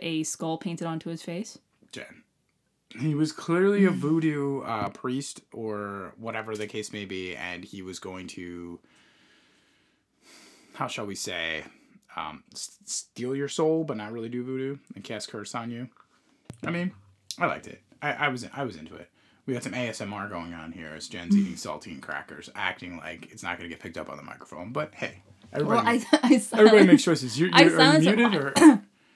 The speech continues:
Speaker 1: I muted it, and then I thought I was done, and then you made me laugh, and I'm choking. I don't wanna upset people with, ah, I forget what it's called. I keep thinking mesothelioma, but that's, that's a diff-
Speaker 2: A S M R.
Speaker 1: No, I, <laughs> yeah, but, like, you know, people, like, get really upset when they hear chewing.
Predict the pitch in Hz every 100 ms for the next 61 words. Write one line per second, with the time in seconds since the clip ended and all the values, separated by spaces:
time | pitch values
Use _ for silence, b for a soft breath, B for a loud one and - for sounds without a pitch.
0 | b b b b b b b _ 226 226
1 | 269 370 381 156 - B B B 320 240
2 | 254 240 226 b b b b b b 214
3 | 240 247 202 196 220 214 180 185 185 170
4 | 175 180 185 - - - 196 196 - 196
5 | 214 220 202 175 - 196 185 180 170 175
6 | - _ - - - - 262 254 202 -
7 | 220 190 180 220 214 240 226 208 208 202
8 | 196 208 196 180 202 165 - 190 208 196
9 | 208 - - - 190 147 160 165 202 220
10 | - - _ _ 226 240 240 240 - -
11 | 226 226 202 277 226 254 277 226 208 208
12 | 196 220 233 220 208 180 - 165 165 -
13 | 165 175 175 175 165 - - 170 165 220
14 | 247